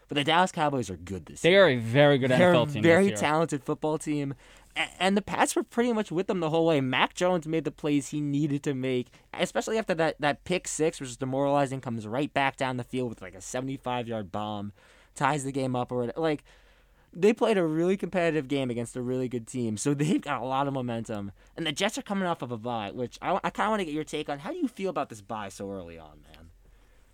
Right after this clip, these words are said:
Speaker 2: From the Jets' perspective, I think it can really only help them because they weren't, it's not like they were on a win streak and it kinda took their momentum away. They have no momentum, so I honestly think this, this bye for week six can't do anything but help them. I, I mean, get their minds right,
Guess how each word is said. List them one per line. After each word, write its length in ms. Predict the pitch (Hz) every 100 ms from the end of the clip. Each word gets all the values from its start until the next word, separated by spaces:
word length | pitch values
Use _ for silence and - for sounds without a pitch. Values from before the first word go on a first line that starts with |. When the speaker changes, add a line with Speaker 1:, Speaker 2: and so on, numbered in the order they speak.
| _ _ - - - _ _ -
Speaker 2:
From 340 | - - 269
the 60 | 277
Jets' 320 | 160 208 -
perspective, 640 | 175 - 156 147 156 147 156 -
I 100 | 170
think 240 | - 196
it 80 | 185
can 380 | 180 165 156 151
really 280 | 180 180 160
only 240 | 160 156 143
help 220 | 151 -
them 100 | 139
because 180 | 135 156
they 100 | 156
weren't, 300 | 170 226 -
it's 120 | 170
not 120 | 208 202
like 100 | 208
they 100 | 190
were 300 | 156 143 117 _ _ _ - - -
on 160 | 160
a 60 | 135
win 180 | 143 156
streak 320 | - 143 117
and 120 | 131
it 140 | 127 -
kinda 200 | 135 123
took 200 | 156 -
their 100 | 143
momentum 360 | 127 131 139
away. 220 | 131 123 123
They 140 | 147
have 340 | 135 185 170
no 200 | 139 147
momentum, 580 | 151 143 135 156 143 123
so 320 | - 127 120 -
I 180 | 127 196
honestly 360 | 185 147 143
think 260 | - 139 -
this, 280 | 131 120 -
this 340 | 131 120 - _ - 113
bye 380 | 107 147 139
for 180 | 135 143
week 220 | 131 143
six 480 | - 170 160 - - - - _ _ _ -
can't 240 | - 156
do 100 | 151
anything 280 | 147 151 135
but 200 | 123 156 -
help 220 | 175 -
them. 180 | 131 120
I, 140 | 120
I 60 | 123
mean, 180 | 120
get 200 | 113 139
their 100 | 170
minds 380 | 151 147 147 147
right, 240 | 135 113